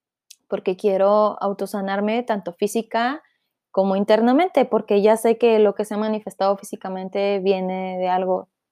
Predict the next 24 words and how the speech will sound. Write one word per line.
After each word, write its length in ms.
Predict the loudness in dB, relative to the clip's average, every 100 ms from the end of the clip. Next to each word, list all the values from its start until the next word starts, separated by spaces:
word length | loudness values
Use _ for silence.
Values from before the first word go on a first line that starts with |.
| _ _ _ _
profundo, 600 | -4 -2 2 4 4 2
de 140 | 4 4
algo 320 | 4 2 0
también 340 | -2 -2 -4
interno. 800 | -4 -6 -2 0 2 0 -2 -4 -8 -20 -20 _ -2
Entonces, 880 | -2 2 2 2 2 4 4 0 -10 _ _ _ _ _
es 120 | -8 2
por 120 | 4
eso 180 | 6 4
que 100 | 4
también, 560 | 4 6 4 4 -4 _ _ _ _ -4
eh, 480 | -2 -2 -4 -6 -10 _ -20
supe 440 | -6 -6 -2 0
en 320 | 0 -4 -6
mi 100 | -6
corazón, 680 | -4 -4 -4 -6 -6 -8 -12 _ _
tuve 200 | -2 2
la 120 | 2
certeza 720 | 0 -4 -2 -2 0 -4 -4 -6
de 160 | -6
saber 420 | -2 0 2 2 0
que 100 | -2
por 200 | -2 -2
aquí, 500 | -2 2 2 0